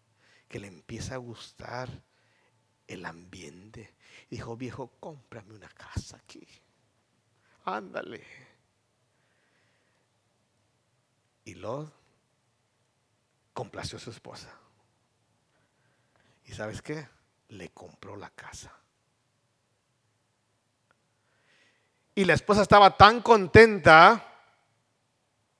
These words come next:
en ese lugar de pecado. Y Lot, ¿sabes qué? Pues si no lo mandaban a dormir al sofá.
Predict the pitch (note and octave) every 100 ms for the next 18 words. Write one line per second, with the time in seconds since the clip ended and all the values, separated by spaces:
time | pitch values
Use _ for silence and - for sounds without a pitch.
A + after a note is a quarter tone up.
0 | _ _ _ _ _ _ _ _ _ F#3
1 | F#3+ A3 C4 B3 G3 F#3 E3+ D#3+ G3 -
2 | - - _ - - A3+ A3 G3+ G3+ F#3+
3 | F3 G3+ F3+ - - _ _ _ _ _
4 | _ _ _ _ _ _ _ _ _ _
5 | - C#3+ C3+ D#3+ D#3+ - E3 D#3 D3+ F3
6 | F3+ D#3+ - _ _ _ _ _ _ _
7 | _ _ _ _ _ _ _ _ _ _
8 | _ _ - C3 - B2 C3+ A#2+ A#2 B2+
9 | A#2+ A2+ A#2+ A#2 A2+ - G#2